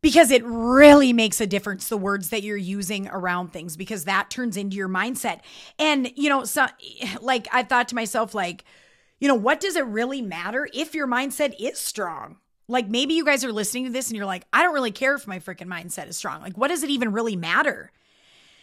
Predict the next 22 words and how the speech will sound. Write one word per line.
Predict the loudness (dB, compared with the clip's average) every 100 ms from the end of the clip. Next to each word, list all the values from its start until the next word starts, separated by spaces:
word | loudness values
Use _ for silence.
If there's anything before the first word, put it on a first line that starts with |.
| _ _ _ _ 0
And | 2
I'll, | 4 4
I'll | 4 2
share | 2 2
with | 2 0
you | -2
a |
couple | 0 0 0
of | -4
things. | -6 -8 -6
Number | -4 -2
one, | 0 2
I, | 0 2
I, | 2 2 0
I | -4
truly | -4 -4 -2 -2
believe | -2 -4 -2
that | -4 -2
eighty | -2 -2
percent | -2 -4 -2 -2
of | -2
se-, | -4